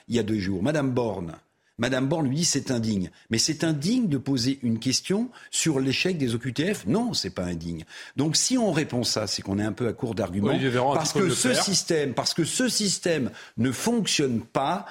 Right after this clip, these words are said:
Speaker 1: ne fonctionnera jamais. Il faut des laissez-passer consulaires. Il, euh, enfin, tout ça est un fiasco. En fait, on n'a pas trouvé. Et il y a deux solutions. Il y a deux, deux, deux, deux, deux facteurs majeurs.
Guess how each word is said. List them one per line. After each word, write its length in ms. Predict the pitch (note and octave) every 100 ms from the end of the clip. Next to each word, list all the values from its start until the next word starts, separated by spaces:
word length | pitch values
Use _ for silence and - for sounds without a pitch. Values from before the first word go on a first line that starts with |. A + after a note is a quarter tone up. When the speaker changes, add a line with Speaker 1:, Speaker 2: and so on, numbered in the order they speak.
| - -
Speaker 1:
ne 140 | C3+
fonctionnera 800 | C3 C#3+ C3+ C#3 B2+ A2 G#2 - F2
jamais. 640 | D#2+ C#3+ C3+ C3 C#3 E3 - -
Il 80 | C#3
faut 200 | - D3+
des 160 | A#2+ A#2
laissez-passer 600 | A2 - G#2 G#2 - F#2+
consulaires. 720 | F#2+ F2 - F2+ G2+ A2 A#2+ - - -
Il, 200 | - E3
euh, 360 | A#2 A2+ A2+ G#2 - -
enfin, 180 | A2 F#2 -
tout 120 | F3+
ça 200 | - G3
est 140 | F3
un 80 | D3+
fiasco. 360 | - D3 - D3
En 60 |
fait, 240 | C3+ G#3+ E3+
on 60 |
n'a 100 | D3+
pas 160 | - E3+
trouvé. 480 | - B2+ G#2 F2+ - _ _ _
Et 80 | A2+
il 60 |
y 60 | A2+
a 40 |
deux 220 | G#2 D3+ D3
solutions. 560 | A#2+ A2 G2+ A2+ F#2+
Il 60 | G#2+
y 40 |
a 40 | G#2+
deux, 280 | C#3 C#3 G2
deux, 280 | G#2 C3+ D#3
deux, 440 | A#2+ G#2 C3+ B2
deux, 320 | G2 F#2 B2 A#2+
deux 180 | G#2
facteurs 360 | G#2 B2+ - C3+
majeurs. 520 | E3 E3 F#3+ D#3+ F2+